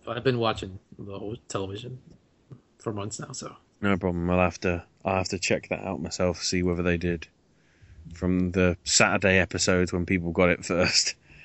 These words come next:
Speaker 2: Um, and finally, after all that, uh, tom-, the following day, uh, Saturday, uh, will be Aftershock T V tapings.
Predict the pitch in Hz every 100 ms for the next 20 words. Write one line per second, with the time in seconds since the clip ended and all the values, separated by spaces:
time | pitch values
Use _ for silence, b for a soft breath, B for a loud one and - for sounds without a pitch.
0 | b b b b _ 107 110 113 113 117
1 | 117 113 - _ _ _ - 135 131 123
2 | 170 175 165 156 - 147 151 143 151 139
3 | 139 - - - _ _ - 117 113 -
4 | 131 127 123 107 - _ _ _ _ -
5 | 120 - 151 135 127 123 156 127 120 87
6 | 113 110 104 160 131 117 113 110 113 _
7 | _ _ _ _ _ _ _ 98 101 104
8 | 104 110 113 113 110 - 131 - 131 -
9 | 131 - - 131 135 131 131 120 113 107
10 | 104 98 95 -